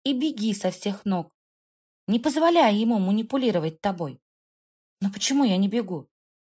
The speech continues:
Почему позволяю ему снова взять себя за руку и увести к той вульгарной машине? Брюнет распахивает пассажирскую дверь и предлагает забраться в салон.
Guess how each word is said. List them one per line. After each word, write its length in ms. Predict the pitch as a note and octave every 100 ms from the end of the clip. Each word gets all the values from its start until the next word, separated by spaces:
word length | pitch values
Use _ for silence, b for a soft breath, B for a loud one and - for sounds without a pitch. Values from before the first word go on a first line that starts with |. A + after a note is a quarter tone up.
| _
Почему 340 | - - C4 D#4
позволяю 720 | - B3 C4+ D4 C#4 G#3 F#3+
ему 180 | F#3+ G3+
снова 460 | - A3+ C4 C#4
взять 340 | F3+ F3 A3 G#3+
себя 260 | - F3
за 220 | F3+ C4+ C#4+
руку 320 | F3+ - C#3+ B B
и 80 | C4+
увести 600 | D#4+ E4+ E4 - - G#3+
к 120 | G3
той 220 | - D4 B3
вульгарной 500 | F3 F3 A3+ A3+ A3+
машине? 580 | A3+ A#3 - F3 C3+ - _ _ _ _ _ _ _ _ _ -
Брюнет 380 | F#3 E4+ F#4
распахивает 640 | F#3+ F#3 - A#3 G3+ E3+ -
пассажирскую 720 | F3 E3+ E3+ F3+ - - D#3
дверь 320 | F#3+ C#4+ B3 B B
и 80 | F#3+
предлагает 600 | F#3 F3+ F#3+ A#3 B3 D#3+
забраться 460 | E3 F3 F3 -
в 40 | F3
салон. 460 | - F3+ D#3 C3+